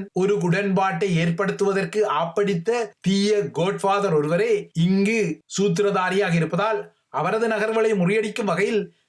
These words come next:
தமிழரசு கட்சியின் விசுவாசிகள் இப்போதே நகர வேண்டிய தேவை உள்ளது. இவ்வாறாக அவர்கள் நகர்ந்தால் சில வேளைகளில்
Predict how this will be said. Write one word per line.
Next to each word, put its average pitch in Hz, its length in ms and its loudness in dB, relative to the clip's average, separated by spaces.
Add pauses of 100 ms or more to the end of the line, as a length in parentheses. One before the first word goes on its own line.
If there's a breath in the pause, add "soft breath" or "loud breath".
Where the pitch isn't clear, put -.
(100)
தமிழரசு 208 540 0
கட்சியின் 214 400 -2
விசுவாசிகள் 202 640 -2 (100)
இப்போதே 208 560 0
நகர 143 340 -4
வேண்டிய 233 360 0
தேவை 233 280 0
உள்ளது. 220 280 -2 (640)
இவ்வாறாக 190 560 -2
அவர்கள் 190 400 -2
நகர்ந்தால் 165 600 -2
சில 139 220 -4
வேளைகளில் 208 500 0